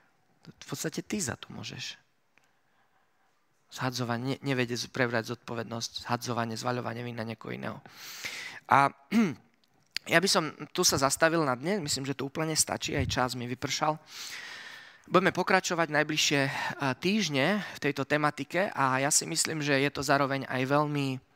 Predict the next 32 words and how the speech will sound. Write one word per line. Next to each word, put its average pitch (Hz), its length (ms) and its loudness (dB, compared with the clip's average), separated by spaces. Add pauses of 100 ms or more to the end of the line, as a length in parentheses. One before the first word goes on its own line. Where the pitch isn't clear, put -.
(340)
vyzývajúce, 147 880 0 (1080)
kedy 131 580 2 (140)
ťa 151 160 4
to 151 80 -2
stavia 143 640 4 (160)
do 139 160 0
jedného 143 320 -2
alebo 117 240 -2
do 123 160 -4
druhého, 120 240 -4
kde 135 160 0
už 139 240 -2 (400)
nevieš 156 320 4
úplne 131 240 -2
byť 117 160 -8
v - 80 4
strede. 120 320 0 (500)
Aj, 120 220 0
aj. 110 320 -4 (960)
Kde 139 240 0
sa 160 160 4
to 185 80 4
ako 160 160 2
keby 156 240 -2
tak 147 240 0
potrebuje 151 720 2 (160)
vyjasniť 151 720 0
a 165 320 0
aj - 80 0
v 151 80 -10
niečom 147 240 -4
prečistiť. - 680 -4